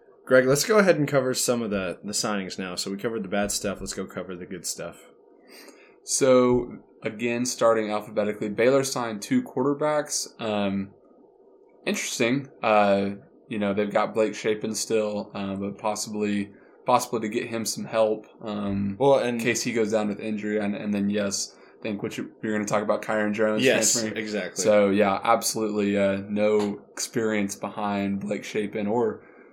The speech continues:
Speaker 2: frankly, I don't even know how many quarterbacks they had on the roster that weren't, uh, named Blake Shapen. So Baylor was able to sign two quarterbacks, um, one of them, uh, back up from Mississippi State. So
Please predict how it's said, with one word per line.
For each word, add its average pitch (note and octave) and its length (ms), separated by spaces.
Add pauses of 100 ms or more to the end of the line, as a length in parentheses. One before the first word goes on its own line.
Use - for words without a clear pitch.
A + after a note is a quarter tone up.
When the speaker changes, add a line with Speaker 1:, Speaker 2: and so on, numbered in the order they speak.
(140)
Speaker 2:
frankly, G#2+ 340
I G2+ 80
don't G2+ 120
even G2+ 140
know G2 100
how G#2 60
many G2+ 140
quarterbacks A#2 540
they A2+ 100
had G#2 140
on G2+ 100
the G2+ 80
roster G2+ 460
that G2+ 140
weren't, G#2 320 (140)
uh, G2+ 340
named G2+ 320
Blake G#2 200
Shapen. G2+ 400
So G#2 300
Baylor A#2 320
was A2+ 80
able A2 160
to G#2+ 80
sign G#2+ 320
two - 160
quarterbacks, C3 720 (420)
um, G2 340
one A2+ 140
of A2 100
them, G#2 480
uh, G2+ 180
back A2 280
up G#2+ 80
from A2 160
Mississippi G#2+ 480
State. G#2 420
So G2+ 460